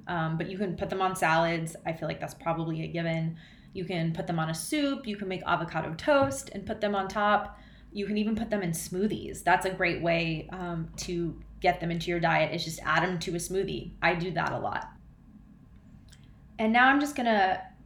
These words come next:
talk a little about prebiotics again. I talked about them in the last episode, but prebiotics kind of go with probiotics. E-, they're much simpler than probiotics. Uh, so as I said before,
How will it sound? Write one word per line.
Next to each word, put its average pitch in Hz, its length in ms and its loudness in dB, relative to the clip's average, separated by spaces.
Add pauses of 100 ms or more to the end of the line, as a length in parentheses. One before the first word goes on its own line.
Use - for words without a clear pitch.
(180)
talk 190 300 -2
a - 40 -2
little 190 440 2
about 160 280 4
prebiotics 160 640 0
again. 160 440 -2
I 165 100 -2
talked 160 260 -4
about 165 260 2
them 170 160 0
in 165 100 0
the 165 80 2
last 156 300 -2
episode, 156 720 -2 (260)
but 165 280 -2
prebiotics 165 760 2
kind 156 240 -2
of - 100 -16
go 160 200 2
with 156 320 -8
probiotics. 165 720 4 (1000)
E-, 190 240 -2
they're 185 180 4
much - 200 4
simpler 165 720 -2
than 175 260 -2
probiotics. 165 800 2 (120)
Uh, 165 280 2
so 233 140 2
as 226 100 6
I 240 80 8
said 240 200 0
before, 202 580 2